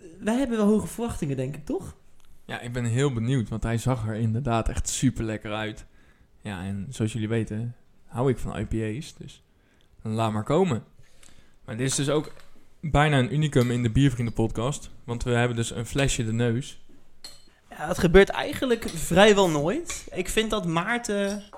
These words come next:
Speaker 1: de eer krijgt om als mister I P A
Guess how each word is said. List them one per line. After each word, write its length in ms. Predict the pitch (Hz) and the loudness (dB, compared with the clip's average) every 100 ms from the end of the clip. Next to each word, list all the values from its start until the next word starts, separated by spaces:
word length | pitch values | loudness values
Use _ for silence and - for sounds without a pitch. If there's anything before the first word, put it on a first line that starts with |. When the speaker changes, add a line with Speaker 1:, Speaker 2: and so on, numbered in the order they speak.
| - | -6
Speaker 1:
de 120 | 156 - | -2 2
eer 200 | 170 180 | 2 2
krijgt 480 | 175 160 156 - - | -2 0 0 0 -4
om 400 | 147 139 135 127 | -4 -6 -6 -6
als 160 | - 139 | -4 -2
mister 380 | 147 147 - - | -2 -2 0 0
I 60 | 143 | 2
P 60 | |
A 360 | 143 139 135 139 | 2 2 2 0